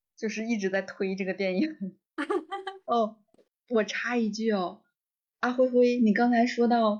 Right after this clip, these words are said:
Speaker 1: 就是《钢铁直男》的前边那一段儿，他那个音效感觉抖动了一下，然后我在想你说的是什么词，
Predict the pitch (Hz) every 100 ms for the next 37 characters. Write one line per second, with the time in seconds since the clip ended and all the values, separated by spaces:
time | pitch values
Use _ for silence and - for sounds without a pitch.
0 | - 220 - 240 240 196 - 208 214 175
1 | 208 208 175 180 214 226 214 202 240 208
2 | - _ _ _ - 240 247 233 233 240
3 | 247 254 202 - _ - 202 233 214 175
4 | 214 277 220 180 214 202 - - _ _
5 | _ _ - 233 285 262 262 _ _ _
6 | - 220 247 247 208 214 214 247 262 262
7 | 220 185 214 - - 175 185